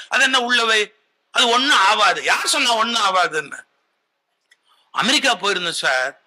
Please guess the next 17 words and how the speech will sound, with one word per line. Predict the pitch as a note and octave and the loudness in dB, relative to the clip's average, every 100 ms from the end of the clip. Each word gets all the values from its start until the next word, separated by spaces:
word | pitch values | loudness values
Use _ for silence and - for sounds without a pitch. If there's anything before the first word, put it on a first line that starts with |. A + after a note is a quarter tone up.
| _ _ _ _ _ | _ _ _ _ _
என்னால | C3+ D3 F#3 B3 | -10 -4 -2 -2
தாங்க | - D#3 F3+ C4 | -2 0 0 -2
முடியல. | A#3 G#3 F3 D#3+ C3+ | -6 -4 0 -2 -2
சில | - D#3+ | -4 -4
பேர் | D#3+ G#3 | -2 -4
வீட்டுல | F#3 G3 F#3+ | -4 -6 -4
சாப்பிட்டா | - E3 D#3+ - C3+ A#2+ _ _ _ | -4 -4 -4 -4 -4 -4 _ _ _
சங்க | - - E3 B3+ | -8 -4 -2 -2
காலத்து | C4+ C4 B3 A#3+ | 0 -2 -2 -4
சாம்பார் | - G#3 A#3 A3+ | -2 -2 0 -2
வச்சிருக்கான் | F#3+ - D#3+ D3 | -2 -8 -10 -10
சார், | C3+ C3 B2 _ - - _ - - _ _ _ _ _ _ _ _ _ _ _ | -10 -14 -18 _ -20 -20 _ -20 -20 _ _ _ _ _ _ _ _ _ _ _
புறநானூற்று | G3+ A#3+ D4+ D#4 D4+ D4+ C4 | 0 2 4 2 0 -2 -4
புளி | - C4 | -2 0
குழம்பு | A#3+ A#3 G#3 | 0 0 -2
வச்சிருக்கான் | G3+ E3 D#3+ | -4 -4 -6
சார். | - D3+ | -8 -16